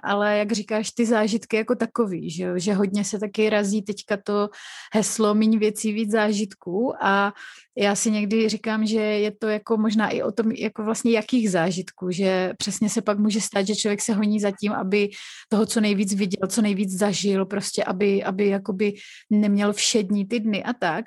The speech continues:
ale na druhou stranu si zase říkám, že je taky důležitý jako radovat se z těch úplně všedních věcí, jako z toho, že si ráno udělám dobrý čaj a z toho, že prostě venku <laughs> svítí slunko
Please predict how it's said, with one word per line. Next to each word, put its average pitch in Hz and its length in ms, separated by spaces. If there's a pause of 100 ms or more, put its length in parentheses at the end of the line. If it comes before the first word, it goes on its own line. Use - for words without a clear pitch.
ale 202 300
na 214 100
druhou 214 240
stranu 214 320
si 226 120
zase 226 260
říkám, 208 400
že 214 320 (320)
je 220 140
taky 214 260
důležitý 208 480
jako 196 220
radovat 196 380
se 220 100
z - 80
těch - 140 (120)
úplně 196 340
všedních 196 540
věcí, 185 360
jako 180 280
z - 140
toho, 175 220
že 170 120
si 190 340 (380)
ráno 185 320
udělám 196 320
dobrý 185 300
čaj 185 600
a 180 300
z - 120
toho, 190 220
že 190 100
prostě 190 280
venku 190 280
<laughs> - 0
svítí 214 500
slunko 190 540